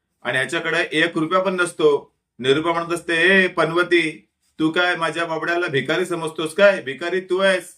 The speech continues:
आणि अशातच आपण पाहतोय, आता सत्यजितचे वडील देखील म्हणत असतात, "निरुपा, मला खरं काय ते कळलं पाहिजे, या पंकजकडे एवढे पैसे आले कुठून? कुठून आणला एवढं शॉपिंग?"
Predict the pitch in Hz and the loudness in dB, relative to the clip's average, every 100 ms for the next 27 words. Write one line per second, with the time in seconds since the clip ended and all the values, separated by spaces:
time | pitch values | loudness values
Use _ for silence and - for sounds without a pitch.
0 | _ _ _ 151 165 160 190 190 185 175 | _ _ _ -2 -2 0 -2 -4 -4 -4
1 | 170 170 170 165 151 135 135 147 151 135 | -6 -6 -6 -2 -2 -2 -4 -4 -2 0
2 | 139 139 _ _ - 156 151 - 175 175 | 0 -2 _ _ -4 0 0 0 2 2
3 | 170 175 156 143 170 160 160 160 151 151 | 2 0 2 0 0 -4 -6 -4 -2 -2
4 | 147 147 147 139 143 170 196 214 - _ | 0 0 0 -2 -2 0 2 0 -4 _
5 | _ _ _ - 131 156 185 156 147 170 | _ _ _ -4 0 2 0 0 -2 0
6 | 170 165 180 156 151 165 165 151 135 - | -2 -2 -2 4 4 4 -2 -2 -4 -8
7 | _ _ _ _ 123 151 - 151 156 160 | _ _ _ _ 0 0 2 -2 -2 -4
8 | 196 196 190 190 175 170 190 170 160 175 | -6 -4 -4 -2 -2 -4 -4 -6 -2 -2
9 | 165 190 175 170 156 151 - _ _ - | -2 -2 -4 -2 -4 -4 -16 _ _ -2
10 | 170 196 214 202 208 202 196 202 180 170 | 0 2 2 0 0 0 0 0 -2 -4
11 | 185 151 | -4 -6